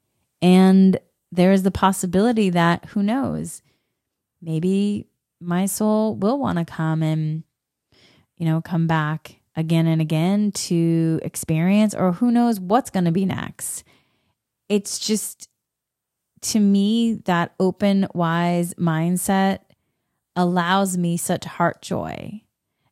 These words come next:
and so it helped me to dissolve then some of the non-beneficial limited beliefs regarding the cultural aspect of how I was raised in, with religion in terms of Catholicism.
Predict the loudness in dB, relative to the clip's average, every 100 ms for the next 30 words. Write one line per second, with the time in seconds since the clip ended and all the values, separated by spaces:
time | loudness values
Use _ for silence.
0 | _ -2 0 2 0 -2 0 0 0 0
1 | 0 0 -2 0 2 4 4 6 4 2
2 | 2 2 2 0 0 2 4 4 4 4
3 | 4 2 0 -2 2 4 4 2 2 4
4 | 6 4 4 2 0 -2 -4 -8 -16 -18
5 | _ _ _ _ -6 -4 -2 0 0 -2
6 | -4 -6 -10 -8 -6 -4 -4 -6 -6 -8
7 | -6 -8 -6 -12 -8 -4 -2 0 -2 -4
8 | -6 -8 -6 -4 -4 -4 -6 -12 -18 -20
9 | _ _ _ _ -8 -4 -2 -2 -4 -4
10 | -6 -10 _ _ _ _ _ _ _ _
11 | -8 -6 -4 -4 -2 -4 -4 -4 -4 -4
12 | -6 -6 -6 -8 -8 -8 -6 -4 -4 -6
13 | -8 -10 -12